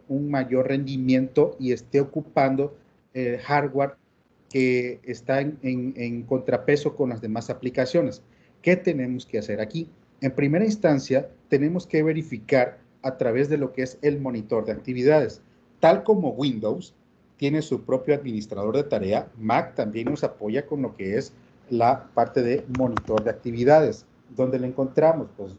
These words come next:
podemos utilizar la parte de la búsqueda y podemos encontrar a través de lo que es la escritura monitor, y aquí tenemos el monitor de actividades.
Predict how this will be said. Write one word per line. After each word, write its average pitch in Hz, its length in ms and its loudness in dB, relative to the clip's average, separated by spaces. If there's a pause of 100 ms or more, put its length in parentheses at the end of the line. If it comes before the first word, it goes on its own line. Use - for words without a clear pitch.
podemos 113 340 -4
utilizar 123 540 -2
la 123 140 -2
parte 120 260 0
de 131 240 2 (380)
la 107 160 0
búsqueda 135 500 4 (1200)
y 143 200 -2 (200)
podemos 123 300 -4
encontrar 123 500 0 (180)
a 110 120 -10
través 104 260 0
de 139 60 0
lo 117 120 -2
que 117 120 2
es 113 100 2
la 131 80 2
escritura 120 420 0
monitor, 104 520 2 (260)
y 120 60 -12
aquí - 160 -14
tenemos 127 400 -4
el 117 80 -4
monitor 107 340 -2
de 113 80 -2
actividades. 87 560 -10